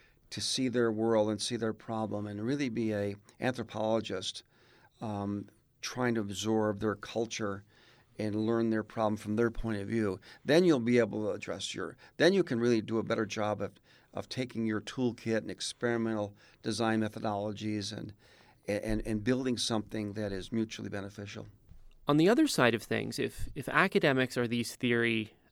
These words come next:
Speaker 2: uh, focused people and they need to invest time to learn in the problems, what might businesses maybe do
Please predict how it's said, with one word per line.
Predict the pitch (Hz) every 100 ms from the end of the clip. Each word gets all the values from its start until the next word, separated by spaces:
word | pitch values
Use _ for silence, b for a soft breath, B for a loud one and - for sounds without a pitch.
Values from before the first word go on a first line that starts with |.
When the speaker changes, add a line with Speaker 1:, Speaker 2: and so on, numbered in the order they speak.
| _
Speaker 2:
uh, | 120 110 110 110 -
focused | 131 123 -
people | - 110 113
and | 117
they | 123
need | 135 135
to | 127
invest | 117 113 -
time | - 113 110
to |
learn | 107 113 113
in | 107
the | 107
problems, | - 113 113 107 98 - - B B B B B
what | 180 247
might | 294 262 117 147
businesses | 147 156 147 - - 113 104
maybe | 117 117 110 113
do | 110 117 107 107